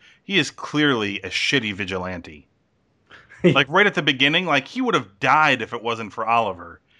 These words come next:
Speaker 1: 'Cause he
Speaker 2: Yeah.
Speaker 1: goes to do this parkour shit off the top of a building and literally trips and was about to fall to his death off the side of the building,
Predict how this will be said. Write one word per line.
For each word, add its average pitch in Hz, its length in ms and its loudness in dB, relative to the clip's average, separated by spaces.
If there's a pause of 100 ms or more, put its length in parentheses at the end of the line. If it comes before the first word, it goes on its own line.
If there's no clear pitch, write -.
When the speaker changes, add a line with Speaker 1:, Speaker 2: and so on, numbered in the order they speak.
(140)
Speaker 1:
'Cause 143 140 -4
he 147 60 -2
Speaker 2:
Yeah. 175 80 0
Speaker 1:
goes 180 160 -2
to 185 60 -6
do 170 120 -8
this 151 160 -4
parkour 151 540 -2
shit 127 220 -2
off 113 120 -2
the - 80 -10
top 123 300 -4
of 110 80 -8
a 104 80 -8
building 127 480 -2 (340)
and 123 240 0
literally 185 320 0
trips - 600 -2 (180)
and - 80 -6
was 131 80 -4
about 143 200 0
to 127 80 -4
fall 151 420 0
to 143 100 0
his 113 160 -2
death 107 360 0
off 110 140 -4
the 110 80 -16
side 113 200 -4
of 107 80 -10
the 104 80 -12
building, 98 480 -8